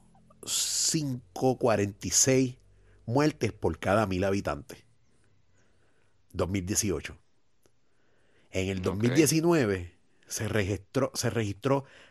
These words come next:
Speaker 1: siete punto cincuenta y siete nueve. O sea que es un poquito más arriba del punto más bajo de muertes anualmente. <clears throat> Y en el dos mil veinte,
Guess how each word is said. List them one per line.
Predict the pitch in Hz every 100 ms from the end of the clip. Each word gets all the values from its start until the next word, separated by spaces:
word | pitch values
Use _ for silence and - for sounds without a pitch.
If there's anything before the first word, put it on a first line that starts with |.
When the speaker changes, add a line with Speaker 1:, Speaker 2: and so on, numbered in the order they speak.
| _
Speaker 1:
siete | - - 143 135 151
punto | - 156 160 - 143 127 123
cincuenta | - - 113 107 117 110 - 104
y | 95
siete | - - 123 127 135 143 -
nueve. | 107 107 113 113 104 80 - _ _ _ _ _ _ _ _ _ -
O | 101
sea | 127 113
que | 101
es | 127 - - _ _ _ _ _ -
un | 135
poquito | - - - 170 - 165 - _ _ _ _ -
más | 147 151
arriba | 147 160 180 165 139 - _ _ _ -
del | 101 107 104
punto | 139 139 -
más | 151 143
bajo | 156 160 147 143 -
de | 107 104
muertes | 98 127 135 120 92 -
anualmente. | 110 101 98 98 82 - - _ _ _ _ _ _ _ _ _ _ _ _ _ -
<clears throat> | 160 110 - _
Y | 120 104
en | 101
el | 95
dos | 95
mil | 117 165
veinte, | 175 196 175 120 110